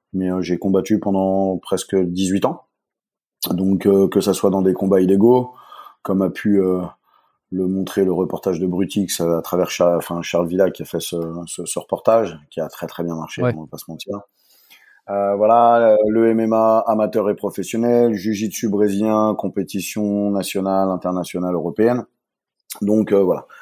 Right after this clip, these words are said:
Speaker 1: pas mal de choses. Je suis aussi formateur pour certaines, euh, sociétés de sécurité dans l'événementiel. J'ai été aussi intervenant pour la police d'intervention des trains, euh, dans, à Paris.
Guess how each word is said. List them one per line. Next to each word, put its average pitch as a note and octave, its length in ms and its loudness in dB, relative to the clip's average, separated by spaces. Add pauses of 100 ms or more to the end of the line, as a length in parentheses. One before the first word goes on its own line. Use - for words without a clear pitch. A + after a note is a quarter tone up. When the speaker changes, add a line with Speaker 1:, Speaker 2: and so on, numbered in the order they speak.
(160)
Speaker 1:
pas G2+ 80 -2
mal G2+ 160 2
de G2 100 0
choses. B2 480 2 (280)
Je - 80 -16
suis A2 80 -4
aussi G#2 220 -2
formateur G#2 680 2
pour F#2 220 -6
certaines, G2 440 -4
euh, F2+ 340 -4 (460)
sociétés - 400 -6
de - 60 -4
sécurité G2+ 480 -2
dans F#2+ 100 -4
l'événementiel. G2+ 680 0 (600)
J'ai F#2 160 -2
été F#2 160 -2
aussi F#2 280 0
intervenant F#2+ 640 0
pour F#2 160 -6
la F2+ 100 0
police F#2 320 -2
d'intervention F2 560 -2
des F2+ 160 0
trains, F#2+ 600 -2
euh, - 20 -4
dans, F2+ 240 -4
à F2+ 160 -6
Paris. G#2 340 0